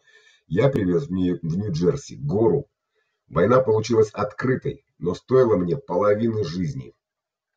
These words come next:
Начало моего противостояния с системой положили долгие разговоры с чемпионом мира по шахматам Гарри Каспаровым. Тогда и началась наша дружба, которая продолжается по сей,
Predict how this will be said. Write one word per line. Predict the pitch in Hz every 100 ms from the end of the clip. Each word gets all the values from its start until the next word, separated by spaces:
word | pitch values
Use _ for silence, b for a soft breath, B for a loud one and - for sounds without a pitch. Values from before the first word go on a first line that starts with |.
| _ _ _ _ _ _ _ -
Начало | - 120 117
моего | 107 107
противостояния | - 101 95 92 104 110 90 92
с | 92
системой | - 104 - 120 117 -
положили | 76 82 85 104 90
долгие | 69 107 104 85
разговоры | 87 71 80 87 92 87 - b b b
с | -
чемпионом | 165 139 110 92 85
мира | 101 139
по | -
шахматам | - - - 143 143 135
Гарри | 185 -
Каспаровым. | - - - 180 156 - - _ _ _ _ _ _ _ -
Тогда | 85 127
и |
началась | 143 143 131 127 -
наша | 85 85
дружба, | 90 113 82 73
которая | - 90 87
продолжается | 80 78 82 90 101 - -
по | 78
сей, | 73 85 80